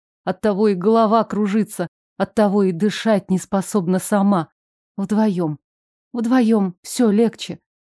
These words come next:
И в темноте кожа Кейрона бела, а ее так и осталась смуглой. "Я не отдам тебя,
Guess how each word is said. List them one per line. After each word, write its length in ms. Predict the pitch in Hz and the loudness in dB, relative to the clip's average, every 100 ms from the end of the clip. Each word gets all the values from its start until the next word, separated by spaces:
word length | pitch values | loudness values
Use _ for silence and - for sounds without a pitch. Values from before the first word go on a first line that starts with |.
| _ | _
И 80 | 214 | -8
в 60 | |
темноте 500 | - 247 240 247 269 | 0 2 2 2 0
кожа 360 | 254 247 226 226 | -2 0 0 -2
Кейрона 500 | 226 254 240 220 220 | 0 2 2 4 2
бела, 560 | 190 220 226 220 214 175 _ _ - | 2 0 2 2 0 -2 _ _ 0
а 140 | 202 | 2
ее 260 | 208 214 226 | 4 2 0
так 280 | 214 202 | 0 -2
и 40 | 202 | 0
осталась 560 | 196 - 226 214 196 | -2 0 0 2 0
смуглой. 580 | - 220 220 196 175 170 - _ _ _ _ _ | 0 2 2 2 -2 -4 -8 _ _ _ _ _
"Я 380 | 160 165 180 170 | -2 2 2 4
не 160 | 175 | 4
отдам 380 | 190 180 185 170 | 2 2 2 0
тебя, 360 | - 160 156 | 0 -2 -2